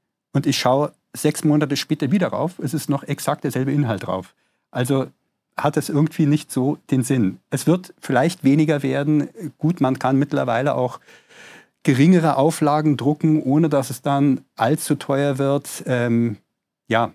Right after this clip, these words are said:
also die Menge wird sich wahrscheinlich ändern, aber das Printprodukt an sich, denke ich, wird noch ein paar Jahre, einige Jahre überstehen.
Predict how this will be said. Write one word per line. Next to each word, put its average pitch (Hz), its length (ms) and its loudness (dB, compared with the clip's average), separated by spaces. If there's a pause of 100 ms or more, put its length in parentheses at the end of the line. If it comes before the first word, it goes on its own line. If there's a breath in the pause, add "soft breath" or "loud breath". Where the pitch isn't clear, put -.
also 131 160 -4
die 139 100 2
Menge 143 260 2
wird 151 160 0
sich - 120 -4
wahrscheinlich 135 460 -4
ändern, 139 340 0
aber 120 480 -2
das - 180 -8
Printprodukt 139 760 -4
an 117 120 -4
sich, - 380 -4
denke 113 280 -4
ich, 135 200 -6
wird 123 220 -4
noch 113 180 -2
ein 117 220 -8
paar 117 140 -8
Jahre, 110 440 -6 (560)
einige 110 340 0
Jahre 87 260 -6
überstehen. - 500 -14